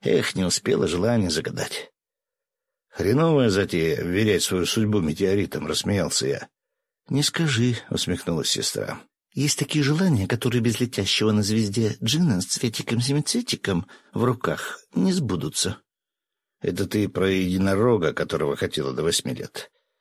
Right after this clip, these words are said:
"Я его сейчас хочу". Не думаю, что тебе понравится встреча с ним. Это все-таки монстр класса "Б". "Ой, Дима", —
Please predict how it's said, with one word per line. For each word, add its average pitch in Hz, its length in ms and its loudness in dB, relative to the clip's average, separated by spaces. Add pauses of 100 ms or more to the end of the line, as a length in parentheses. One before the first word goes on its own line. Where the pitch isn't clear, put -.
(140)
"Я 131 160 2
его 131 180 2
сейчас 127 460 0
хочу". 110 420 -2 (340)
Не 104 220 0
думаю, 95 360 0
что - 160 -6
тебе 76 220 -4
понравится 85 640 0
встреча 90 520 -2
с - 140 2
ним. 101 280 -2 (300)
Это - 160 -2
все-таки 90 440 -2
монстр 98 680 0
класса 80 420 -2
"Б". 87 260 -6 (800)
"Ой, 156 160 2
Дима", — 95 500 0